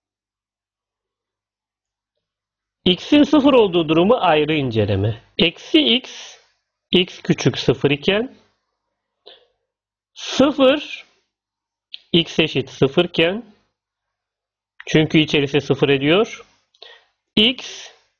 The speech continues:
x büyük sıfır iken. Testte cevap şıkkında bunun da bulunma ihtimali olabilir, bunun da bulunma ihtimali olabilir. İkisi aynı şeydir zaten.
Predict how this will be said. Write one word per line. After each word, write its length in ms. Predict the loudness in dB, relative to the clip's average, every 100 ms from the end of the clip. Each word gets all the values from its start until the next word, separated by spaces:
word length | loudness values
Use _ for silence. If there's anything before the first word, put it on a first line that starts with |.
| _ _ _ _ _ _ -2
x 320 | -2 -2 2
büyük 260 | 4 4
sıfır 300 | 2 -4 -2
iken. 280 | -6 -4 -6 -8 _ _ _ _ -20 -20 -20 _ _ _ _ _ _ _ -2
Testte 480 | 0 0 0 0 2
cevap 380 | 0 2 0 -2
şıkkında 680 | -8 0 0 2 0 0 2
bunun 300 | 4 4 2
da 140 | 0
bulunma 320 | -2 0 2
ihtimali 480 | 0 2 2 4 2
olabilir, 560 | 2 2 4 2 0 -4 2
bunun 260 | 2 4
da 140 | 0 0
bulunma 320 | -2 0 -2
ihtimali 460 | -2 2 4 4
olabilir. 340 | 2 2 2 0
İkisi 300 | 0 0 2
aynı 260 | 0 -2
şeydir 320 | -6 -6 -6 -2
zaten. 420 | -2 -2 -4